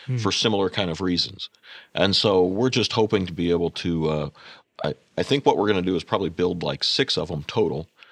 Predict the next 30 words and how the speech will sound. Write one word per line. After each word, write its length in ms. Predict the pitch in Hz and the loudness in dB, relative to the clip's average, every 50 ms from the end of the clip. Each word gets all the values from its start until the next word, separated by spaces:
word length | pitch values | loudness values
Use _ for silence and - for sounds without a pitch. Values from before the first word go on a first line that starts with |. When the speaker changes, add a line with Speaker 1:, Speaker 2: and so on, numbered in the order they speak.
| - _ _ _ | -20 _ _ _
Speaker 2:
because 220 | - - 107 87 95 | -8 -4 -4 -2 -2
we 120 | 95 87 | 0 2
also 280 | 101 117 123 - - 90 | 2 2 2 0 -2 -2
have 160 | 95 101 92 - | 0 -2 -2 -2
to 60 | 80 | -2
have 200 | 82 90 80 78 | -4 -2 -2 -2
some 240 | - - - 110 107 | -2 0 0 0 0
on 120 | 104 98 | 0 0
the 80 | 87 78 | -2 -2
ground 400 | 76 - 101 104 98 98 101 - | -2 -2 0 0 0 0 -2 -4
for 140 | - 139 - | -6 -6 -6
training 560 | - - 113 107 107 110 110 110 110 107 104 _ - - | -4 -2 -2 0 0 0 0 0 -2 -4 -8 _ -10 -6
and 160 | - 156 151 - | -6 -4 -2 -2
other 160 | 92 87 76 | -2 -2 -2
testing, 560 | - - - 143 135 - - - 57 62 - - _ _ _ - | -4 -4 -2 -2 -2 -2 -2 -4 -6 -8 -10 -12 _ _ _ -4
Speaker 1:
Hmm. 180 | 139 131 120 107 110 - | -2 -2 -2 -4 -6 -4
Speaker 2:
uh, 220 | - 80 82 78 78 | -2 0 0 0 0
for 140 | - 156 | 0 -2
different 280 | 165 160 - - - - | 0 0 -2 -4 -4 -8
procedures 580 | - - - - 107 95 87 80 87 85 80 - | -6 -4 -2 0 0 0 0 -2 -2 -4 -4 -4
and 100 | 78 76 | -4 -4
things 180 | - 85 80 78 | -4 -4 -4 -4
like 180 | 76 67 69 - | -4 -4 -4 -4
that. 280 | - 78 76 67 57 - - - - - - - - - - - | -4 -4 -4 -4 -6 -10 -18 -20 -20 -20 -20 -20 -20 -16 -10 -6
And 180 | - 80 85 - | -4 -2 -2 0
so 300 | - - 80 80 80 78 | 0 2 2 2 2 0
we'll 200 | 76 76 78 - | 0 -2 -6 -6
probably 360 | - - 95 85 82 78 76 | -4 -4 -2 -2 -2 -2 -2
have, 280 | 80 80 78 78 78 - _ _ - 82 85 85 - _ _ _ - _ - | -4 -4 -4 -4 -6 -8 _ _ -14 -12 -12 -14 -16 _ _ _ -20 _ -8
we're, 160 | 82 90 95 | -6 -6 -6